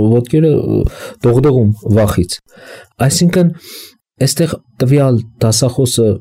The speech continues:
դասատուն և վարպետը պետք է կարողանան ոչ միայն երաժշտական առումը, այլև հոգեբանորեն։ Ես փորձում եմ և կարող եմ ասել, որ ստացվում է աշակերտներիս հետ հոգեբանորեն աշխատել,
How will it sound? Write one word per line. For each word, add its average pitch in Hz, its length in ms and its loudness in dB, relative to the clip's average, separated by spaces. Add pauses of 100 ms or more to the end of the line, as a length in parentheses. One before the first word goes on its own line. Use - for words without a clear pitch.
(200)
դասատուն 123 640 0
և 107 260 2
վարպետը 135 480 2 (400)
պետք - 260 -4
է 151 60 -2
կարողանան 135 560 0 (140)
ոչ 135 220 2
միայն 135 340 0
երաժշտական 123 680 0
առումը, 117 400 2
այլև 123 480 0 (260)
հոգեբանորեն։ 113 800 0 (500)
Ես 139 300 2 (600)
փորձում 156 380 0
եմ 156 200 2 (260)
և 135 220 0
կարող 135 300 0
եմ 131 100 2
ասել, 139 320 0
որ 131 240 0
ստացվում 123 640 -2
է 98 80 0 (200)
աշակերտներիս 117 680 0
հետ 147 220 -2 (280)
հոգեբանորեն 123 840 2
աշխատել, - 540 -4